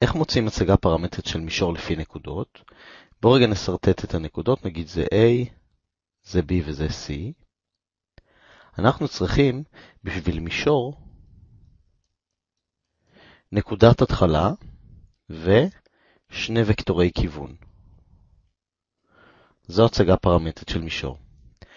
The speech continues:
נקודת התחלה יכולה להיות כל אחת מהשלוש, זה לא באמת משנה. בואו סתם באקראיות ניקח את A. אחד מינוס ארבע, אפס. מה הם וקטורי הכיוון?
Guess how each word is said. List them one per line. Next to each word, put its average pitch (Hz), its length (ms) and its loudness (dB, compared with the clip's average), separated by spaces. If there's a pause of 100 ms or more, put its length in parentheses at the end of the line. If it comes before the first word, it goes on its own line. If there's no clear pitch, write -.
(280)
נקודת 170 320 2
התחלה 127 320 8
יכולה 110 280 6
להיות 104 220 6
כל 92 180 0
אחת - 240 0
מהשלוש, 120 460 -2
זה 98 80 0
לא 87 100 0
באמת 78 340 -4
משנה. 71 320 -10 (340)
בואו 147 180 -2
סתם 104 460 2 (240)
באקראיות - 800 0
ניקח 82 280 -2
את - 100 -6
A. 71 120 -4 (1120)
אחד 127 380 4
מינוס 85 360 -6
ארבע, 78 240 -2
אפס. - 520 -10 (1200)
מה 92 100 4
הם 107 120 6
וקטורי 87 360 2
הכיוון? 78 480 -8